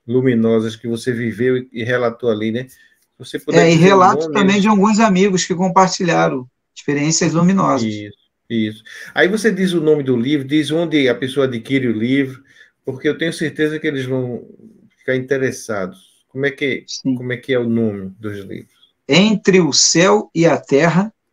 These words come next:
Speaker 2: Douglas Cavalcante.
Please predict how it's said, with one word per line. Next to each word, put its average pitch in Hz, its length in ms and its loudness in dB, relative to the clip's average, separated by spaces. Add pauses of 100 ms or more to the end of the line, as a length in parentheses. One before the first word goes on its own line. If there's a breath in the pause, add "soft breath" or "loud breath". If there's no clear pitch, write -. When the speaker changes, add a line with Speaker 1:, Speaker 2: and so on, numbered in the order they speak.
(640)
Speaker 2:
Douglas 196 540 4
Cavalcante. 165 960 -2